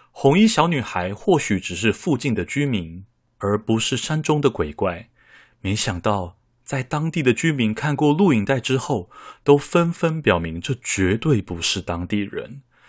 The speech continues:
甚至有一名当地的小男孩声称，某天在放学的时候，在校门口见过这个红衣小女孩，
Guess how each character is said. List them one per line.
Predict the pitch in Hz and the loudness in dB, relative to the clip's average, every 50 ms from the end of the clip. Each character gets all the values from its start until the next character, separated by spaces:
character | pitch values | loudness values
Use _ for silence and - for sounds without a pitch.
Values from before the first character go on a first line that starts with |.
| - - - _ | -20 -20 -20 _
甚 | - - - 208 185 180 | -4 0 2 4 4 4
至 | - 208 202 185 160 | 4 4 6 6 6
有 | 151 110 110 - | 4 4 2 2
一 | - 190 | 2 2
名 | 170 151 139 147 | 0 0 0 -2
当 | 143 - 175 180 190 | 0 0 0 2 2
地 | - 214 | 2 2
的 | 185 151 | 4 4
小 | 139 - - 135 107 | 2 2 0 0 0
男 | 104 104 110 | 2 0 0
孩 | 123 117 117 113 | 0 0 0 -2
声 | 110 - - 160 151 156 | 0 0 0 0 0 -2
称， | - - 170 151 151 165 - _ - - - - - _ | -2 -2 -2 -2 -4 -6 -10 _ -20 -20 -20 -20 -10 _
某 | - 107 98 95 | 2 4 4 4
天 | 92 - - 135 127 131 | 2 0 0 0 0 0
在 | - - 123 | -2 -4 -6
放 | 113 - - - 156 139 123 | -6 -4 -2 -2 -2 0 0
学 | - - 110 | -2 -2 -2
的 | 95 107 101 | 0 0 0
时 | - - 101 98 | 0 0 0 -2
候， | 92 - 117 104 95 98 - _ _ - | -2 0 -2 -2 -2 -4 -8 _ _ -12
在 | - - 147 | -8 -6 -4
校 | 139 - - - 165 | -4 -2 -2 0 0
门 | 139 120 110 117 | 0 0 0 0
口 | - - - 107 92 85 | -2 -2 -2 -2 -2 -2
见 | - - - 156 135 113 | -4 -4 -2 -2 -2 0
过 | - 123 107 | 2 2 2
这 | - - | 2 0
个 | 110 - 107 | 0 0 0
红 | - - - 107 113 | 0 0 0 0 2
衣 | 147 180 190 | 4 2 2
小 | 175 - 113 104 | 2 0 0 0
女 | 120 123 110 - | 0 0 -2 -2
孩， | - - - - - 139 | -4 -6 -8 -8 -8 -12